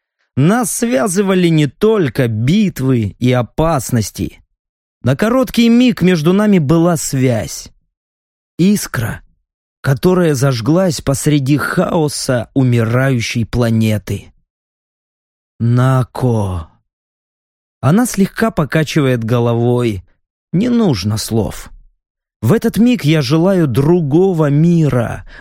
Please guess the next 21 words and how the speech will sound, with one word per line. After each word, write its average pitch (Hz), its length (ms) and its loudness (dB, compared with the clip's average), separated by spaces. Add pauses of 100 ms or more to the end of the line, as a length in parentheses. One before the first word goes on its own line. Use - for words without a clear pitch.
где 131 180 2
наш 190 280 -2
путь 220 320 -2
привел 196 400 0
к - 60 -18
чему-то 185 440 0
большему, 165 800 0
чем 135 340 -2
кровь 143 520 0
на 120 120 0
снегу. 113 720 0 (720)
Взгляд 120 460 -2
на 143 140 2
Комис 147 420 0
смягчается 107 1120 -4 (1300)
и 175 80 0
тускнеет. 107 920 -4 (920)
Ее 220 320 2
рука 208 360 0
безвольно 131 760 0
падает. 104 800 -4